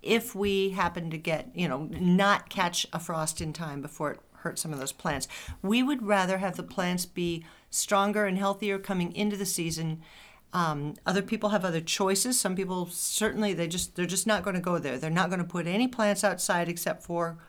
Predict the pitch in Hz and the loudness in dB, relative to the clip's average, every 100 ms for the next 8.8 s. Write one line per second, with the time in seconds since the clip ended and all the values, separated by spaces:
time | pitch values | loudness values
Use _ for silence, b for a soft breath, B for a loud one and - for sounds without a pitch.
0 | - - 202 175 180 170 160 160 165 160 | -16 -2 -2 0 0 0 0 0 -2 -4
1 | 170 156 156 156 160 - B B B B | -4 -4 -4 -6 -6 -6 B B B B
2 | - - 165 147 139 - 170 170 - 220 | -6 0 0 0 -4 -2 -2 0 0 2
3 | 214 208 208 - 175 175 165 170 170 - | 4 4 0 -6 -2 -2 -2 -6 -8 -6
4 | 139 - 196 190 - 196 156 - 156 B | -6 -2 -2 0 -2 0 0 -2 -8 B
5 | B B - 196 202 185 196 190 185 - | B B 4 4 2 0 -2 -2 -2 -4
6 | 160 196 220 220 190 185 196 185 180 180 | -2 0 2 4 2 2 -2 0 0 -4
7 | b b b - 160 151 190 247 254 - | b b b -10 -6 2 4 4 0 -4
8 | 220 - 185 175 165 - 151 | -4 -2 -2 -2 -4 -4 -4